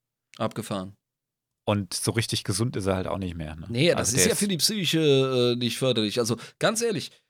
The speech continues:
Speaker 1: ähm, erinnert mich an ein geiles Zitat von Bud Spencer, der zu seinem Arbeitgeber sagt, äh, na, er möchte ihn überzeugen, dass er als Dockarbeiter weiterhin gut bezahlt werden möchte und sagt, "Wenn ich, wenn ich keinen Lohn krieg, dann kann ich nicht essen gehen.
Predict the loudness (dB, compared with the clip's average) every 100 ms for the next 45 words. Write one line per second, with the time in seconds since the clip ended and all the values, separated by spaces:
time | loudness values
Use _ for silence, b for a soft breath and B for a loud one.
0 | _ 2 2 2 _ _ 2 4 4 2
1 | 2 4 4 4 2 2 2 2 2 0
2 | 0 0 0 2 2 2 0 _ _ _
3 | _ _ _ 0 4 4 4 2 4 4
4 | 2 4 4 4 4 2 0 -6 -16 -4
5 | 0 2 2 0 -4 _ _ _ _ 0
6 | 2 2 2 2 2 2 0 0 2 2
7 | 2 0 0 0 0 0 2 2 2 2
8 | 2 2 2 0 0 -2 -2 -6 -4 0
9 | 2 2 2 0 0 -4 -4 -4 -2 -2
10 | -2 -4 -2 -4 -4 -6 -4 -4 2 2
11 | 2 0 -4 -6 -6 -6 -4 -4 0 0
12 | 0 -6